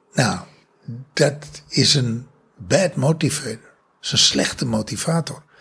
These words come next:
Uiteindelijk. Maar goed, dat bedrijf en de manier waarop ik zaken deed en, en alles daaromheen, ja, daar was een en al, een en al default.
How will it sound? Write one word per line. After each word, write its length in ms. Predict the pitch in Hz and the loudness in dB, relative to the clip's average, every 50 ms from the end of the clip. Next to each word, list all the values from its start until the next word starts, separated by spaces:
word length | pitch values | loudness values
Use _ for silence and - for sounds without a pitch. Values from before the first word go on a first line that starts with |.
| - - - - - - - _ _ | -20 -20 -20 -20 -20 -20 -20 _ _
Uiteindelijk. 760 | - 147 147 143 185 208 220 196 135 - - - - - - | 0 0 2 4 4 4 4 4 2 0 -6 -10 -14 -12 0
Maar 140 | - 165 165 | 2 2 4
goed, 320 | - 214 202 - - - - - - - - - - _ _ _ _ _ _ _ _ _ | 6 4 4 4 2 -6 -12 -18 -20 -20 -20 -20 -20 _ _ _ _ _ _ _ _ _
dat 240 | - - 226 226 - | 4 4 4 4 4
bedrijf 840 | 190 160 131 131 131 143 156 196 247 254 - - - - - - _ _ _ _ _ _ _ _ _ | 0 0 0 4 4 6 6 6 6 4 2 -2 -6 -8 -12 -16 _ _ _ _ _ _ _ _ _
en 300 | _ - 175 170 175 165 | _ 0 0 0 0 0
de 80 | 147 131 | -2 0
manier 420 | 135 135 131 135 143 175 196 202 | 0 0 2 4 4 6 6 6
waarop 240 | 170 170 160 147 160 | 4 4 2 2 2
ik 100 | 156 - | 0 0
zaken 460 | - - 156 151 151 147 151 147 127 | 2 2 4 4 4 4 2 -2 -2
deed 360 | 127 139 139 135 131 135 135 147 | 0 2 2 4 2 2 0 -2
en, 220 | 135 117 127 123 | -4 -6 -6 -6
en 320 | - - 123 131 - - _ _ _ | -6 -6 -6 -6 -8 -14 _ _ _
alles 520 | - 190 220 226 214 170 - - - - - | 0 0 2 4 4 4 4 4 2 0 0
daaromheen, 880 | 135 131 143 143 135 135 135 117 - 175 180 165 147 147 160 160 - - - - - _ _ | 2 2 2 4 2 2 0 0 0 2 2 2 2 2 0 -2 -4 -10 -18 -20 -20 _ _
ja, 140 | - 156 139 | -4 -2 2
daar 240 | 147 151 151 156 | 4 4 4 4
was 240 | 151 156 139 - - - | 4 2 0 0 -2 0
een 240 | - 190 202 214 196 | 2 4 4 6 6
en 160 | 175 165 151 | 4 4 4
al, 360 | 127 127 131 127 - - _ _ _ _ _ | 2 2 0 -2 -6 -10 _ _ _ _ _
een 200 | - 170 185 185 | 0 2 4 4
en 120 | 165 156 143 | 4 4 2
al 240 | 131 131 131 117 | 2 0 -2 0
default. 720 | 113 143 156 147 151 - - 117 - - - - - - | 2 2 2 4 2 0 -4 -8 -10 -12 -14 -20 -20 -20